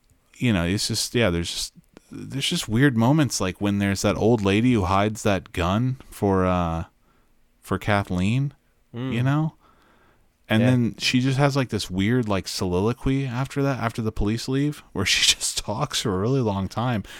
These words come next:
Speaker 1: And I kinda zoned out. I don't even know what she was talking about. I was like, "What, what do
Speaker 2: Mm.
Speaker 1: we, what do we care what this lady has to say? Get back to Mason on the run," you know?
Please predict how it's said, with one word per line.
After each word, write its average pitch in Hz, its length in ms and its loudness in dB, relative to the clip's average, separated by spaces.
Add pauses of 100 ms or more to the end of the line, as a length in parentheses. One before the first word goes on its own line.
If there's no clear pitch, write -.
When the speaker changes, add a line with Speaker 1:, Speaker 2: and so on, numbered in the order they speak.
(160)
Speaker 1:
And 101 140 -2
I 104 60 2
kinda 160 260 0
zoned 98 420 0
out. 117 200 2
I 92 100 -2
don't 123 140 -2
even 104 160 -4
know 104 100 0
what 101 140 -4
she 113 100 -6
was 92 160 -8
talking 104 380 -6
about. 80 180 -4
I 85 60 -6
was 92 100 -10
like, 92 140 -6
"What, 117 180 -4
what 127 220 -4
do 180 80 -2
Speaker 2:
Mm. - 20 -4
Speaker 1:
we, 147 120 -2 (460)
what 123 140 -4
do 202 80 -6
we 185 80 -6
care 135 260 -6
what 120 120 -4
this 143 200 -8
lady 87 280 -6
has 82 220 -10
to 80 100 -16
say? 76 320 -12 (420)
Get 135 140 -6
back 151 220 -6
to - 100 -4
Mason 87 560 -4 (260)
on 101 160 -6
the 92 80 -4
run," 87 440 -4 (160)
you 87 140 -8
know? 85 320 -8